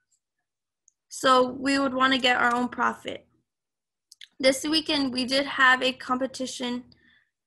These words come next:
or this weekend, we do have a competition online for F F A, which is totally different because we're not used to having an online thing.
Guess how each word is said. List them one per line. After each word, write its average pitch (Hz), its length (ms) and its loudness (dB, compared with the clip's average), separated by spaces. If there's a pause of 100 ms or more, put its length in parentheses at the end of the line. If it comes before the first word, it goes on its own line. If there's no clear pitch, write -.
or 269 160 4
this 311 240 0
weekend, 302 300 -2
we 269 100 0
do 277 120 -4
have 302 160 2
a 294 40 -4
competition 269 720 -4
online 247 540 0
for 233 540 -2 (580)
F - 160 -2
F 277 160 0
A, 247 240 2
which 262 320 -4
is 285 180 -4
totally 277 480 -2
different 247 560 -6
because 240 480 -6
we're 262 160 0
not 254 300 2
used 254 240 -6
to 262 80 -6
having 240 480 0
an 233 200 -6
online 254 500 2
thing. 269 440 -4